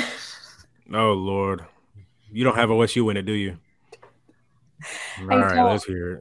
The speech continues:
Speaker 2: I don't. I'm sorry. I don't. I think we have a lot of question marks. I think, I think if everything clicks, we can be there. I just,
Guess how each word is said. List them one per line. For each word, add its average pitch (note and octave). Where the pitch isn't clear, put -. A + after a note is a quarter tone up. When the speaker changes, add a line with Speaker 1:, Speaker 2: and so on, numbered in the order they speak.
Speaker 2:
I A#3+
don't. A#3+
I'm A3
sorry. A#3+
I G#3
don't. G#3+
I G3
think A3+
we A#3+
have A#3
a A3+
lot F#3+
of G3+
question F#3+
marks. B3+
I G3
think, A#3+
I A3+
think C#4+
if C4+
everything A3
clicks, -
we B3
can C4
be C4+
there. C4
I G#3+
just, A#3+